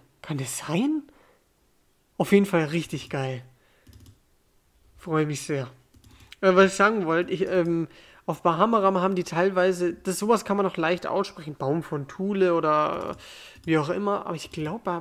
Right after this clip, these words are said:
bei Bahamarama, da gibt's ein paar Bäume, ähm, die nicht ganz so einfach zum Aussprechen auch sind. Aber das werden wir im nächsten Video sehen,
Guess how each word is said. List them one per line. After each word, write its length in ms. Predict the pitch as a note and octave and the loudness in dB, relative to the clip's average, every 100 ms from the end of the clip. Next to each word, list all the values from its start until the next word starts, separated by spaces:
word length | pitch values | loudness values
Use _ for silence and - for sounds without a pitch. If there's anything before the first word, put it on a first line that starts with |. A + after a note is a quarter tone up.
| E3+ | -8
bei 120 | D#3 | -10
Bahamarama, 800 | D3 C#3 F#3 B3 A3+ A3 A3 G#3 | -8 -4 -4 -2 -6 -6 -6 -4
da 80 | F#3 | -6
gibt's 340 | - G#3+ - | -8 -14 -10
ein 140 | F#3 E3 | -8 -4
paar 280 | F3 G#3 | -4 -2
Bäume, 580 | G3+ F3 G#3+ G3+ F#3+ F#3+ F#3 - - - - - | -2 -2 0 -2 0 -2 -6 -20 -20 -20 -20 -2
ähm, 640 | E3+ D#3+ E3 D#3+ D#3+ D#3+ - | 0 2 2 2 0 -2 -6
die 220 | E3 E3 - - - - | -8 -6 -8 -12 -14 -8
nicht 240 | G3 F3 | -4 0
ganz 280 | E3 G3+ A#3+ | 2 2 2
so 60 | A3 | -2
einfach 360 | - G#3+ G#3+ | -2 -4 -8
zum 160 | - F3+ | -8 -6
Aussprechen 720 | - C4+ C4+ - D3+ C3+ D3+ | -2 -2 -4 -4 -4 -4 -8
auch 220 | D#3+ C#3+ | -10 -12
sind. 480 | - - G3 B3+ - _ - - - - - _ - | -14 -10 -10 -10 -16 _ -20 -20 -20 -20 -20 _ -4
Aber 480 | F3+ F#3 G3 F#3 - _ _ - - _ _ _ - - | -2 0 0 -2 -6 _ _ -20 -20 _ _ _ -20 -4
das 400 | F3 D#3+ - - | -2 -2 -6 -4
werden 260 | E3 E3+ D#3 | 0 2 2
wir 180 | D#3 F3 | 0 0
im 220 | C#3+ C3+ | -4 -2
nächsten 560 | C3+ C#3 D3 - E3+ | 0 0 0 -2 -4
Video 340 | E3 F#3 F#3+ G3 | -2 -2 0 0
sehen, 400 | F3 F#3+ A3+ | 2 2 0